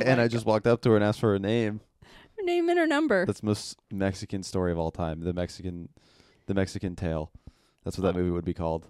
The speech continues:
Speaker 2: <laughs>
Speaker 1: It'd be so bad. It'd be such a bad movie. It'd be the worst movie of all time. The Mexican Tale. It would open with, like,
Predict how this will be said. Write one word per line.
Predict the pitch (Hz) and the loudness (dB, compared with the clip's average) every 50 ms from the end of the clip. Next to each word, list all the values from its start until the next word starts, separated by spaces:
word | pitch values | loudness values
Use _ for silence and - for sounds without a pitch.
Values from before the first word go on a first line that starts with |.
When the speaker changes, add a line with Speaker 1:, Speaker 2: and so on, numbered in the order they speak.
| _ _ | _ _
Speaker 2:
<laughs> | _ _ - | _ _ 4
Speaker 1:
It'd | 392 392 359 - - - - - - | 6 6 6 4 2 -2 -4 -2 2
be | - - | 4 6
so | 494 - - - - | 6 6 6 6 4
bad. | - - 87 87 85 - - - - - - _ - 415 | 4 4 2 2 2 0 -4 -10 -12 -14 -8 _ 0 2
It'd | 147 139 | 4 6
be | 143 | 6
such | 151 - 151 139 - | 6 6 4 2 4
a | 120 107 | 4 6
bad | 107 101 98 101 92 | 8 8 8 8 6
movie. | 101 101 98 95 | 6 4 4 4
It'd | 101 139 - - - - _ - | 2 0 0 -2 -6 -8 _ 0
be | - 131 | 2 4
the | 139 120 | 6 6
worst | 110 113 110 107 - 107 | 6 4 2 2 2 2
movie | 104 101 | 2 2
of | 98 95 | 4 2
all | 92 92 | 2 -2
time. | 92 - 104 92 95 95 95 - - 605 587 480 - - | 0 0 0 0 0 -2 -4 -6 -4 -2 -2 -2 -2 -2
The | 117 | 0
Mexican | 113 110 107 - - 113 - 113 95 | 2 2 2 2 0 -4 -4 -4 -4
Tale. | - 101 85 87 87 87 98 - - | -2 0 0 0 0 -2 -4 -2 0
It | 113 | 2
would | 110 107 | 4 4
open | 104 107 - 110 | 4 4 4 2
with, | 107 101 101 - | 0 0 0 0
like, | 104 95 90 85 - - | 0 0 0 -2 -4 -10